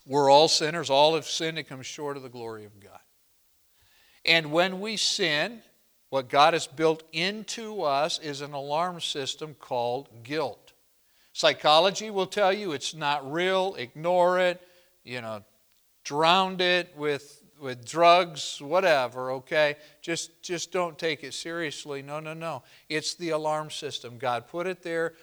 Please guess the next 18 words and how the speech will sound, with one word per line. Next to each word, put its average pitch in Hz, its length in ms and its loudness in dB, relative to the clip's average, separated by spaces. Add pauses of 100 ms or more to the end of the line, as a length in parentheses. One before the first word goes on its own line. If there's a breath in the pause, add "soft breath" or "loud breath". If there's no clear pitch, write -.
(140 soft breath)
Where 160 300 2
there's 175 340 -2
sin, 147 280 -4
the 139 100 -6
alarm's 147 480 -2
gonna 165 240 -10
go 156 240 -8
off. 135 260 -4
Why? 151 340 4 (220 loud breath)
Because 135 360 -4
God 147 380 2
wants 156 420 -8
you 160 80 -6
to 147 40 -6
respond 135 680 -6
to 123 80 -6
the 110 100 -6
fire. 101 460 -6